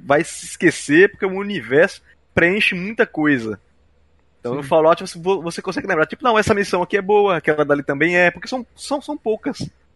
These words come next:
Speaker 1: sabe? Então você consegue lembrar pontualmente com a, cada um. Então acho, acho que fal-, faltou isso. Então o jogo não é, não é catastrófico,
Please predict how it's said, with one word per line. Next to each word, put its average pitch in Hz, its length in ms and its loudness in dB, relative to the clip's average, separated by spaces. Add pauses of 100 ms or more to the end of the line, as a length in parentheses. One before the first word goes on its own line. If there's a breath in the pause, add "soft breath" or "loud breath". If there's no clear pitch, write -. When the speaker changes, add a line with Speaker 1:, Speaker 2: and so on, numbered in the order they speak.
(500)
Speaker 1:
sabe? 110 140 -14
Então 147 160 -10
você - 120 -10
consegue 170 280 -6
lembrar 170 260 0
pontualmente 185 680 -4 (200)
com 185 80 -6
a, 185 100 -4 (340)
cada 175 300 4
um. 143 300 -4 (1120)
Então 117 160 -2
acho, - 180 2
acho 156 240 2
que 156 80 -10
fal-, 160 260 4
faltou 143 400 0
isso. 110 160 -6
Então 147 120 -4
o - 20 -4
jogo 165 180 -6
não 190 160 -2
é, 185 60 0
não 196 160 -4
é 196 60 0
catastrófico, 196 680 -4